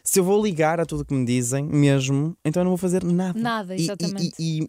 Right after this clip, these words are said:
Speaker 1: e muitas destas opiniões saem de, de pessoas que estão atrás de um, nós sabemos, de um, de um, de um sofá em casa sentadas, que não, que, que não estão sequer a fazer pela vida delas. Ou seja,
Speaker 2: Yeah.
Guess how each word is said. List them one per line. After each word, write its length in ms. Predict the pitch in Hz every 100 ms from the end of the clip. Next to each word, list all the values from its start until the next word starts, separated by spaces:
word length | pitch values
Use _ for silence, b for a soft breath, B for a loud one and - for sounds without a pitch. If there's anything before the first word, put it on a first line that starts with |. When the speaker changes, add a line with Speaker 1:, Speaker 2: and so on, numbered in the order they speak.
| 170
Speaker 1:
e 40 |
muitas 260 | 175 196 196
destas 220 | 196 190
opiniões 460 | 185 190 202 190 -
saem 360 | 202 202 208
de, 160 | 185 196
de 160 | 170 175
pessoas 260 | - 202 202
que 40 |
estão 120 | -
atrás 240 | 196 202 185
de 60 |
um, 200 | 190 185 185
nós 160 | 185
sabemos, 320 | - 226 320
de 40 | 185
um, 220 | 165 156 151
de 80 |
um, 100 | 160
de 380 | 160 - - -
um 20 |
sofá 240 | 175 - 196
em 60 |
casa 200 | 185 196
sentadas, 640 | 190 190 175 180 190 165 -
que 80 |
não, 180 | 175 190
que, 220 | 190 175
que 80 | 165
não 80 | 185
estão 160 | 175 202
sequer 220 | - 190
a 20 |
fazer 220 | 170 170
pela 120 | 175 160
vida 200 | 160 156
delas. 380 | 185 160 123
Ou 80 | -
seja, 300 | 147 156 123
Speaker 2:
Yeah. 100 | 120